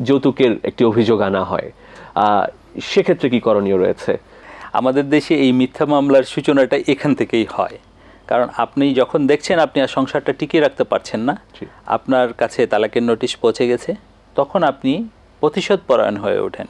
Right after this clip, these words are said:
Speaker 2: কারণ একটা রিলেশনশিপের মধ্যে ভালো এবং মন্দ দুটো দিক
Speaker 1: জি।
Speaker 2: থাকে। যতক্ষণ স্বামী স্ত্রীর সম্পর্ক ভালো থাকে, ততক্ষণ এর চেয়ে মধুর কোনো সম্পর্ক হয় না।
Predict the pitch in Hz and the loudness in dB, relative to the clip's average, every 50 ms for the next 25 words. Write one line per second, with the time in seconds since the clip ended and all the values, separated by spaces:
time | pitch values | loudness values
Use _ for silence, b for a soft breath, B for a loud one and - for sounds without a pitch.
0 | - - - - 113 120 123 120 - 123 - - - 127 123 120 120 123 - - | -18 -18 -6 -2 0 0 0 0 -2 -6 -4 -2 0 0 2 2 0 0 0 -2
1 | 135 135 - - 135 - - 139 139 135 127 127 127 - 170 170 - - 101 101 | -2 -2 -2 -4 -4 -2 0 0 2 0 0 -2 -2 -6 -6 -6 -6 -8 -8 -4
2 | 110 120 127 131 139 131 123 123 113 113 110 107 104 104 101 101 104 104 - 107 | -2 0 2 4 4 4 4 2 0 0 0 -2 0 0 -2 -2 -4 -2 -2 -2
3 | 98 101 98 - 98 - 98 - - - 104 117 110 - 120 117 - - - 131 | -4 -4 -8 -10 -8 -8 -8 -8 -8 -4 -2 -2 -2 0 -4 -6 -4 -6 -6 -6
4 | - - 117 113 120 113 - - 120 - - 120 117 113 120 - - 117 110 - | -4 -4 -2 -2 -2 -4 -4 -4 -4 -2 -4 -6 -4 -4 -6 -8 -6 -10 -6 -2
5 | 113 113 107 - 120 113 - - B B B B B B B B - 120 - 131 | -2 -2 -2 -2 -4 -6 -6 -10 B B B B B B B B -6 -4 -4 -2
6 | - - 135 127 139 135 - - 147 143 131 123 113 127 127 117 - 117 117 110 | -2 0 2 2 2 0 0 0 0 2 2 2 2 2 0 2 0 0 -2 -2
7 | - - 110 101 - 110 95 - - 95 98 98 98 104 107 | -2 -4 -4 -2 -2 -4 -4 -2 -4 -4 -4 -4 -6 -8 -10